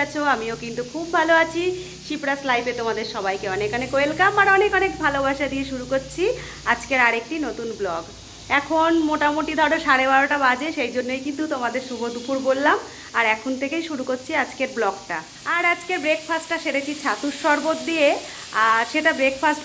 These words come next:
বলা যায় না, বারোটার পরে আমরা আজকে সকালের খাবারটা খেয়েছি, উঠেছিও দেরি করে। হ্যাঁ,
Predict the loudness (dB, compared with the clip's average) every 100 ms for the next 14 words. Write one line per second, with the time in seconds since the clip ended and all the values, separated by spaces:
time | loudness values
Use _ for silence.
0 | 2 4 4 4 4 4 4 4 4 4
1 | 0 0 0 2 2 2 2 2 0 -4
2 | -2 -2 -2 -2 -2 0 0 -2 0 0
3 | 2 0 -2 -2 -10 -6 0 4 6 6
4 | 4 6 4 4 4 6 6 2 -4 -12
5 | -12 -12 -4 4 6 6